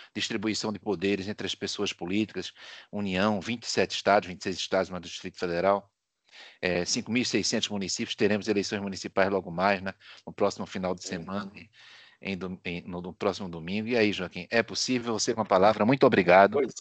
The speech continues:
Speaker 2: é,
Speaker 1: por estar aqui
Speaker 2: eu
Speaker 1: presente.
Speaker 2: agradeço, agradeço o convite, né? Vim num espaço aqui com pessoas tão qualificadas que eu sempre compareço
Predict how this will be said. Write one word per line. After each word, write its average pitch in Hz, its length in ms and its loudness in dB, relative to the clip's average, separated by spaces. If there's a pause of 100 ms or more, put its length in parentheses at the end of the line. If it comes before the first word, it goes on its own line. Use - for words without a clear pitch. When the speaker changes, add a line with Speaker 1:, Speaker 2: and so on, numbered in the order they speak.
(220)
Speaker 2:
é, 117 120 2
Speaker 1:
por 113 140 -14
estar 104 180 -12
aqui 101 120 -8
Speaker 2:
eu 120 120 -4
Speaker 1:
presente. 147 180 0
Speaker 2:
agradeço, 143 800 -2
agradeço 151 720 2
o 180 40 -4
convite, 175 920 -4 (420)
né? 120 240 -4 (180)
Vim 135 140 -6
num 143 140 -8
espaço - 480 0
aqui 127 260 -6
com 135 140 -14
pessoas 127 420 -6
tão 160 140 -6
qualificadas 143 880 -2
que - 140 -6
eu 120 180 -2 (340)
sempre 156 380 -4
compareço 127 920 -4